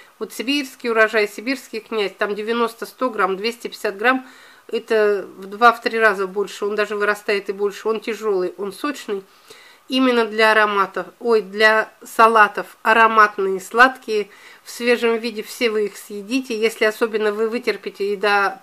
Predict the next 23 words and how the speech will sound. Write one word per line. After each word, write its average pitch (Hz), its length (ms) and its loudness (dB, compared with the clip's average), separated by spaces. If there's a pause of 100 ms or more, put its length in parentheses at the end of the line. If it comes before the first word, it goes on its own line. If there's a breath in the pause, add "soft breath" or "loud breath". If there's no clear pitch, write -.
(420 loud breath)
зрелости, 226 640 0
до 208 160 0
полной, 220 380 0
когда 196 240 0
они 202 220 0
ярко-красные, 202 920 0
вот 196 140 -8
какой 226 320 0
вкус, 214 420 -10
понюхаешь. 247 500 -2 (320 loud breath)
Ну, 240 80 -6
действительно, 247 600 -2 (100)
они 294 240 4
как 311 180 -4
яблоки, 208 580 2 (400 loud breath)
приобретают 254 760 4
такой 247 340 4
аромат, 254 340 6
когда 214 240 -2
полностью 214 560 -4
вызреют. 196 540 -4
Такой 226 400 0
сок 247 400 -4